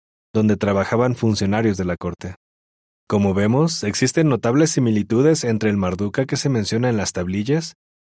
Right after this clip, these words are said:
y el Mardoqueo que se menciona en el libro bíblico de Esther.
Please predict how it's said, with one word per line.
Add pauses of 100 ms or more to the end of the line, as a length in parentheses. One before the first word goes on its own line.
y
el
Mardoqueo (100)
que
se
menciona
en
el
libro
bíblico
de
Esther.